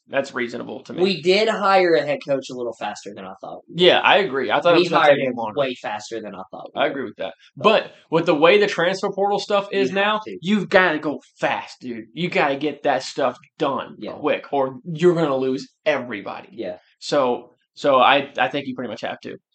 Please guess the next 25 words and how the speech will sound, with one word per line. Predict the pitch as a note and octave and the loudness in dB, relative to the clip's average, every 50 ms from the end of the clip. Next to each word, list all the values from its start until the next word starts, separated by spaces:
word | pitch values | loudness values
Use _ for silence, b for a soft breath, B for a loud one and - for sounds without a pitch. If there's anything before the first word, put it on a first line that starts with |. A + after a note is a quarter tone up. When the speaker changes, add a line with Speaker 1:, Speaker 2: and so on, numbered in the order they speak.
| _ _ _ _ _ _ - | _ _ _ _ _ _ 2
Speaker 1:
Uh, | - C#3 C#3 C3 C3 - | 4 6 6 6 6 4
speaking | - G#3+ G#3+ G#3 F#3 | 2 0 2 2 2
of | D3 | 4
getting | D#3+ F3+ F3 E3 | 4 2 2 2
things | D#3+ D#3+ D#3 C#3+ | 2 0 0 2
done | C#3 D3+ D3+ C#3+ C#3+ - - | 2 2 2 2 0 0 2
fast | D3 D3 C#3+ C#3 C3+ C3+ - - _ _ | 4 4 6 6 4 2 0 -6 _ _
and | - C3+ C3+ C3 B2+ | -6 -6 -4 -6 -8
just | B2+ C3 B2+ - - _ _ _ _ _ | -8 -10 -12 -12 -16 _ _ _ _ _
Speaker 2:
That's | - - | -18 -14
what | A2+ - | -12 -10
she | C#3 D3 | -6 0
Speaker 1:
wanting | D3 D#3+ E3 E3 D#3 D3+ | 4 4 6 6 4 2
Speaker 2:
said. | C3 | 0
Speaker 1:
decisions | B2 - - - D#3 D3+ C#3 C#3 C3 B2+ - - - | -4 -4 0 2 2 2 2 -2 -6 -8 -10 -10 -10
to | D3+ C#3 | -8 -6
be | C3+ C3 A#2+ | -6 -6 -4
done, | A#2 B2 A2+ A2+ A2 A2 A#2+ B2 _ _ _ _ _ _ _ _ _ _ - | -2 -2 0 0 -2 -2 -6 -12 _ _ _ _ _ _ _ _ _ _ 2
uh, | B2 B2+ A#2 A2+ A2 - - - - _ _ _ _ _ _ _ _ _ _ _ _ - | 4 6 6 6 4 4 2 -2 -12 _ _ _ _ _ _ _ _ _ _ _ _ -8
Liam | - D3 E3 G3+ B3 C4 C4 B3 | -2 2 4 6 8 8 8 6
Cohen, | - - G#3+ A3+ A#3+ B3 C4 C4 C4+ B3+ - _ _ _ _ _ _ _ _ - | 6 2 4 4 4 6 4 4 2 0 -10 _ _ _ _ _ _ _ _ 0
offensive | B2+ C#3 D#3+ F3 - G#3+ G#3 - | 4 4 4 4 2 -2 -4 -4
coordinator | - - A3 A3+ A3+ G#3+ A3 A3+ A3 A3 A3 | 0 6 6 6 8 6 4 2 2 2 4
for | A3+ A3 G#3+ | 6 6 6
Kentucky, | A3 A#3+ G#3+ A3+ A#3+ A3+ A3+ - E3 D3+ D3+ | 4 0 0 4 4 4 4 2 -2 -6 -6